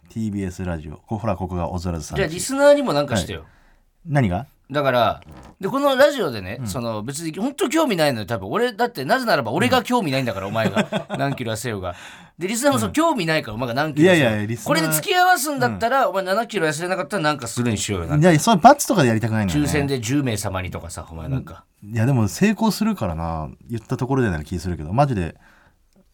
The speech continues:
Speaker 1: 本当、
Speaker 2: なんかプレゼント買おうか、
Speaker 1: 全然何でもいいよ、
Speaker 2: じゃあ。
Speaker 1: 本当。
Speaker 2: 何でもいいんだね。
Speaker 1: うん。
Speaker 2: どうしましょうか、じゃあ。一万円分ぐらいの。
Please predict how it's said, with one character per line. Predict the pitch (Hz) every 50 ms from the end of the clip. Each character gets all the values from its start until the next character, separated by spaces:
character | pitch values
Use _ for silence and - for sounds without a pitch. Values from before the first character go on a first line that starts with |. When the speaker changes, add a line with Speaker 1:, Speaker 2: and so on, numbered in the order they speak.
| _ _
Speaker 1:
本 | - - - 143 147
当、 | 175
Speaker 2:
な | - 143
ん |
か | 147
プ | 127 170 180
レ | 202
ゼ | 202 185 156
ン |
ト | 107 104
買 | - 95
お |
う |
か、 | 90 151 160 151
Speaker 1:
全 |
然 | 147 147 147 147 143 135
何 | 139 139 135 135
で | 139
も | 139 135
い | 123
い |
よ、 | 87 73 76
Speaker 2:
じ |
ゃ | 95
あ。 | -
Speaker 1:
本 | 104 95
当。 | 170
Speaker 2:
何 | 196 196
で | 190 196
も | 196
い | 196
い | 165
ん |
だ | 123 92
ね。 | 82 80 135
Speaker 1:
う |
ん。 | 120 110 90 73 - - _ _ - - - - - - -
Speaker 2:
ど | -
う | 160
し | 160 - 175
ま | 185 180
し | 180
ょ | 180
う | 143
か、 | - 98 92
じ | 76 85
ゃ |
あ。 | 76 - - - - _ _ _
一 | - 107 - - 147
万 | 160 165 170 175
円 | 180 175
分 | 160 175 170
ぐ | 165 175
ら | 160 110
い |
の。 | 85 80 71 -